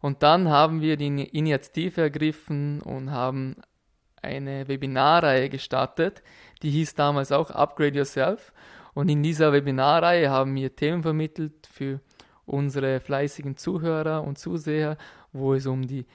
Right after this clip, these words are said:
Themeninhalte ging wie Regeneration, Bewegung, mentale Gesundheit, Schlaf, Ernährung und Wasser. Und diese Themengebiete haben wir dann auf unserem Stand,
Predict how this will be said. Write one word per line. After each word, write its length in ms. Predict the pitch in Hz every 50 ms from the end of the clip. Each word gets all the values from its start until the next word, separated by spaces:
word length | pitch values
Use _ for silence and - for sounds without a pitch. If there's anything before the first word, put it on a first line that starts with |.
| _ _ _
Themeninhalte 960 | - 147 151 147 143 143 147 147 160 160 135 135 135 - - 139 139 131 131
ging 320 | 131 139 135 135 139 131
wie 140 | 131 131 135
Regeneration, 920 | 135 135 135 131 127 131 - - - - - 147 147 170 190 214 220 - _ _ - _ _ _ _
Bewegung, 680 | - 139 127 135 143 151 160 165 175 175 185 185 170
mentale 420 | 135 131 135 - 135 131 131 135 131
Gesundheit, 680 | - 156 - - 139 147 156 147 147 143 147 - _ _ _ _ _
Schlaf, 540 | - - 139 135 135 135 131 131 - _ _ _ _ _ _ _ _ _ _
Ernährung 680 | 139 127 123 127 127 131 127 127 131 127 127 131 135 160 - _ _ _
und 240 | - 127 123 - -
Wasser. 460 | - 127 151 - - - 208 233 269 - _ _ _ - - - - - - - _
Und 500 | - - 143 139 135 139 135 131 127 - - _ _ _ _ _ _ _
diese 280 | - 180 202 202 208 208
Themengebiete 760 | - 165 165 175 170 156 147 147 139 156 160 156 - - 147 139
haben 220 | 123 131 143 139
wir 80 | 135 131
dann 240 | 135 127 127 131
auf 220 | - - - - -
unserem 460 | - 143 151 175 170 156 147 139 135
Stand, 560 | - - - 139 131 139 180 240 254 - -